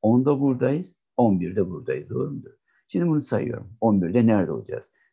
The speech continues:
Sek-, yedi, sekiz, dokuz, on, on bir. Bakın sekiz, dokuz, on, on bir.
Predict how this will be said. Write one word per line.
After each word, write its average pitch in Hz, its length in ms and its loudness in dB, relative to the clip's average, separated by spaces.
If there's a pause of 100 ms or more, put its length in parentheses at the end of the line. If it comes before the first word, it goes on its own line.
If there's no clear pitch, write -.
(100)
Sek-, - 580 -4
yedi, 92 340 0
sekiz, - 440 -8 (100)
dokuz, - 520 -2 (380)
on, 131 420 2 (420)
on 113 280 0
bir. - 200 -18
Bakın - 260 -20
sekiz, - 480 -12 (160)
dokuz, 117 540 -4 (200)
on, 120 400 2 (220)
on 101 260 2
bir. - 180 -12